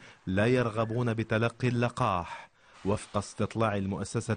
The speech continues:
الدولية للمعلومات، فيما أعلن واحد وثلاثون في المائة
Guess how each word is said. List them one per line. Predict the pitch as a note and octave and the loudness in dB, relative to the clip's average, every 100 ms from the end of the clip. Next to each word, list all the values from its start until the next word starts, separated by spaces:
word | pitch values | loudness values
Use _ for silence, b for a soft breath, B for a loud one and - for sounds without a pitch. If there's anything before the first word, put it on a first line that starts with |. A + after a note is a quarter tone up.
| G#2+ | -2
الدولية | F#2 G2+ G#2 A2+ G#2 | 0 0 2 2 2
للمعلومات، | G#2+ G2 F#2+ F#2 F#2 F2+ F2 E2 - b b b | 2 2 2 0 0 0 -2 -2 -10 b b b
فيما | - G#2 F2 E2+ G#2+ | -2 0 2 0 -2
أعلن | F#2+ F#2 F#2 | -2 -2 -2
واحد | F2+ G#2+ G#2+ A2 G2+ | -2 -2 -2 -4 -2
وثلاثون | G#2 F#2+ G#2+ - A2+ G#2+ G2+ B2 A#2 | 0 0 0 0 0 0 0 -2 -2
في | G#2 | -2
المائة | A#2 B2+ C3+ C3 | -2 0 0 -2